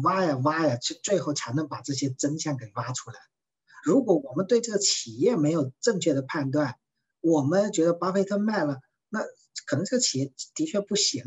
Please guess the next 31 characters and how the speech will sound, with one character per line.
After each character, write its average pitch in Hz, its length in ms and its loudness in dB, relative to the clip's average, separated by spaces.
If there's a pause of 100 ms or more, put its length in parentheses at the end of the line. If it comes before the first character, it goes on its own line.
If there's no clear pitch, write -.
那 185 80 0
所 160 160 2
以 160 80 2
卖 185 200 2
就 180 160 2
卖 175 240 0
了， 123 140 -4
我 135 180 -2
们 165 100 0
不 143 160 -4
会 214 160 -6
去 156 140 0
追 127 320 -2
的。 123 80 -6 (720)
我 151 100 0
们 185 160 2
为 269 180 6
什 - 220 -2
么 123 100 -2
能 123 200 -2
看 185 220 0
到 151 100 0
这 147 120 -2
些 123 240 -4 (120)
背 180 160 0
后 139 160 -4
的 127 80 -4
本 - 260 -8
质？ 262 260 -8 (440)
就 226 300 0
是 - 300 -4